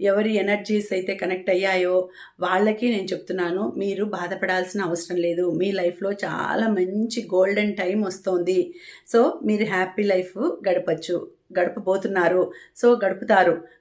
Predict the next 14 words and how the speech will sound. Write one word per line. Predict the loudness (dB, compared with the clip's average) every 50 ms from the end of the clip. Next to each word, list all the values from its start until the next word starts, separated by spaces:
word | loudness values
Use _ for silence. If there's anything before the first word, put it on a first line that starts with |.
| _ -2
కాబట్టి | -2 0 0 -2 0 0 2 2 2 0 -2 -2
మీరు | -2 0 0 0 0 0
ఇంకా | 0 0 -2 -4 -2 0 2 2 0 0 -4 -14 _ _ _ _ _ _ _ -6 0
లా-, | 2 4 4 4 2 0 0 0
పాస్ట్‌లో | 2 4 4 2 2 2 2 4 4
జరిగినవన్నీ | 4 2 2 0 0 0 0 0 0 2 2 4 4 4
కూడా, | 4 2 0 0
ముందు | 0 -2 -4 -4 -2
జరిగినవన్నీ | 0 0 0 0 0 -2 -2 -2 -2 0 0 0
కూడా | 0 -2 -2
వదిలిపెట్టేయండి. | -2 -2 -4 -6 -6 -8 -6 -4 -2 -2 -2 -2 -2 -4 -6 -8 -14 -20 -20 _ _ _ _ -12 -8
ఆ, | -8
సంతోషమైనవి | -2 0 2 2 4 4 4 4 4 4 2 4 4 4 4 2 2 0
గుర్తుపెట్టుకోండి, | -2 -2 -4 -4 -2 -4 -4 -4 0 0 0 0 2 0 -4 -6